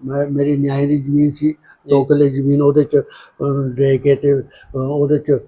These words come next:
Speaker 1: ਕੁਛ ਦਸ, ਗਿਆਰਾਂ, ਬਾਰਾਂ ਲੱਖ ਰੁਪਈਆ ਵੀ ਦਿੱਤਾ।
Speaker 2: ਜੀ।
Speaker 1: ਅਸੀਂ, ਅਹ, ਦ-, ਦਸ, ਬਾਰਾਂ ਕਮਰੇ ਬਣਾ ਕੇ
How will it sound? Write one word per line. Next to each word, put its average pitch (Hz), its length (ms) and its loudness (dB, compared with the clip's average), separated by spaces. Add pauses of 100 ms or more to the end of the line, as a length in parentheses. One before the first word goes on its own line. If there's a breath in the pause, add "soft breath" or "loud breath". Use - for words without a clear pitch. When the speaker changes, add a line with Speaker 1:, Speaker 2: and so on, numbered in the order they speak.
(240)
Speaker 1:
ਕੁਛ 131 280 -4
ਦਸ, 139 260 -4
ਗਿਆਰਾਂ, 139 380 0
ਬਾਰਾਂ 139 520 0
ਲੱਖ 139 220 -2
ਰੁਪਈਆ 139 320 0
ਵੀ 147 80 4
ਦਿੱਤਾ। 135 440 0 (140 soft breath)
Speaker 2:
ਜੀ। 151 120 -2
Speaker 1:
ਅਸੀਂ, 147 320 -2
ਅਹ, - 460 -6
ਦ-, 147 600 0
ਦਸ, 131 180 -4
ਬਾਰਾਂ 135 260 2
ਕਮਰੇ 139 280 0
ਬਣਾ 131 300 2
ਕੇ 131 220 -2